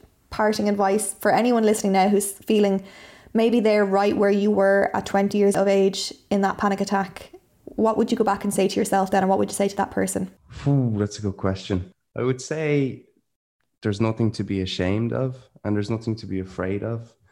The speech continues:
Speaker 2: Um, there are so many resources out there to help you. Uh, it's important that you talk to people. Um, to find a friend, find a, someone in your family, even a teacher or anybody who you can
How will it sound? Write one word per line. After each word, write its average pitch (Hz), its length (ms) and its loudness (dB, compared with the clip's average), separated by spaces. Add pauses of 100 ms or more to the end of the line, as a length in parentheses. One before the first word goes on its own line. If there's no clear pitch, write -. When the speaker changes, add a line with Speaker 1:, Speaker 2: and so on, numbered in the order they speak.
(380)
Speaker 2:
Um, 92 640 -2 (560)
there - 140 0
are 190 40 -2
so 110 280 -2
many 110 260 -2
resources 101 600 -4
out 101 200 -6
there 101 200 -4
to 95 120 -8
help 95 360 -8
you. 101 200 -4 (360)
Uh, 95 260 -8
it's - 160 -8
important 101 480 -2
that - 180 -6
you 92 60 -8
talk 95 380 -8
to - 80 -16
people. 101 520 -10 (320)
Um, 95 600 -6 (520)
to - 140 -6
find 104 300 0
a 98 40 0
friend, 98 480 -2
find 98 320 -8
a, 92 280 -4 (180)
someone 104 300 -4
in 98 60 -2
your 95 100 -4
family, 98 480 -4
even 95 340 -4
a - 80 -8
teacher 104 680 -6
or 95 340 -4 (380)
anybody 95 440 -4
who 95 80 -4
you 98 140 -4
can 95 340 -6